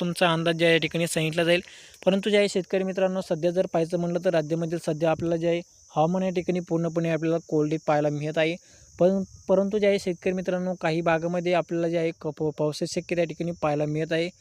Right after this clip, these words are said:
जो पावसाची शक्यता जी पाहायला मिळत आहे कोकम पट्टीमध्ये आपल्याला जे आहे पावसाची हजेरी आपल्याला बावीस, तेवीस तारखेच्या दरम्यान या ठिकाणी पाहायला मिळेल. आणि त्यानंतर जे आहे शेतकरी मित्रांनो हवामान पुन्हा एकदा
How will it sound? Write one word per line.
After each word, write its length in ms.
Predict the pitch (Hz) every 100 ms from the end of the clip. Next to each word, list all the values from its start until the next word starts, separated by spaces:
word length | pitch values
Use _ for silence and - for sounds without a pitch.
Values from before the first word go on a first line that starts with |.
| _ - - _ -
जो 80 | 196
पावसाची 400 | 190 196 185 208
शक्यता 340 | 214 - 196
जी 100 | 196
पाहायला 300 | 196 180 170
मिळत 240 | 175 180 180
आहे 100 | 175
कोकम 400 | - 156 180 170
पट्टीमध्ये 480 | 175 - 175 170 165
आपल्याला 280 | 156 160
जे 100 | 160
आहे 100 | 165
पावसाची 460 | 170 151 143 156 156 147
हजेरी 240 | 147 165
आपल्याला 280 | 165 160 160 160 -
बावीस, 400 | 151 143 156 165
तेवीस 260 | - 160 -
तारखेच्या 400 | 156 - 165 151
दरम्यान 220 | 151 156
या 60 | 151
ठिकाणी 240 | 151 156
पाहायला 360 | 160 156 143 151
मिळेल. 280 | 156 165 196 _ _ _ _ _
आणि 160 | 160 185 -
त्यानंतर 360 | 190 202 202
जे 140 | 202 202
आहे 100 | 202
शेतकरी 320 | 185 - 180
मित्रांनो 360 | 180 180 175 175
हवामान 420 | - 156 175 175
पुन्हा 320 | - 165 170
एकदा 160 | 170